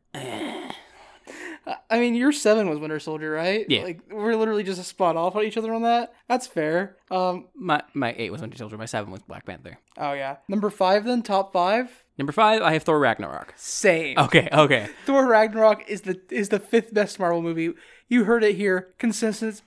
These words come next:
Speaker 2: full agreement. Thor Ragnarok, fifth best Marvel
Speaker 1: <laughs>
Speaker 2: movie. I think we have some consensus points, and th-, those are, like,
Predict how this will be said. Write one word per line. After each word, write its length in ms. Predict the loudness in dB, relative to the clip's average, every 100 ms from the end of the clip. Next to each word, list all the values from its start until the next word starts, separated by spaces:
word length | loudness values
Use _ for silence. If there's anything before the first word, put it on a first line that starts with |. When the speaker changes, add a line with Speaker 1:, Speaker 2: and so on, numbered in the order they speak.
| _
Speaker 2:
full 240 | -4 2 2
agreement. 460 | 4 2 2 -2 -6 _
Thor 160 | 4 6
Ragnarok, 480 | 6 4 4 2 2
fifth 260 | 0 2
best 220 | 4 2 4
Marvel 260 | 0 0
Speaker 1:
<laughs> 80 | -2
Speaker 2:
movie. 240 | -4 -6 -8 -20 -10 0
I 80 | 2
think 180 | 4
we 100 | 4
have 180 | 4 2
some 220 | 0 0
consensus 560 | 0 -4 -4 -6 -6 -8
points, 400 | -4 -2 -2 -6
and 200 | -8 -4
th-, 100 | 0
those 220 | 4 4 4
are, 100 | 2
like, 300 | 2 0